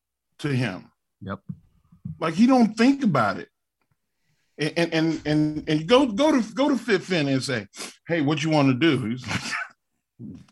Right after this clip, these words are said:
Speaker 1: <laughs> "Just go out there. I don't know. What's the, what's this? What's that?" Once you know the particulars, you don't have to think with him. You just go out there and y'all just do it.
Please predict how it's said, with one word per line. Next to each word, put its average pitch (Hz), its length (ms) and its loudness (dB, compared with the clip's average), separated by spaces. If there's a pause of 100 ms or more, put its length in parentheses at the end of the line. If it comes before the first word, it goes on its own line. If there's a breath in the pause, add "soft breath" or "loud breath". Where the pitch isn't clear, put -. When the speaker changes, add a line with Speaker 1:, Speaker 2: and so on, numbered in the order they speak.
(200)
Speaker 1:
<laughs> - 0 -
"Just 127 380 -12 (260)
go 139 240 2
out 170 240 4
there. - 100 -12 (300)
I 71 140 -8
don't 147 260 -12 (100)
know. 156 180 -8 (1080 soft breath)
What's 147 200 -6
the, 95 100 -14 (540)
what's 143 220 -6
this? 113 380 0
What's 131 200 -4
that?" 175 360 -2 (1040)
Once 196 260 2
you 208 100 4
know 196 200 4
the 214 80 2
particulars, 226 680 -2
you 208 120 -2
don't 208 140 4
have 196 240 2
to 156 80 -10
think 294 360 -2
with 123 160 -2
him. 95 240 -8 (1300)
You 151 80 -6
just 160 280 0
go 165 200 2
out 196 260 2
there 151 200 0
and 165 60 -4
y'all 165 160 0
just 165 280 -6
do 269 260 -4
it. 85 180 -10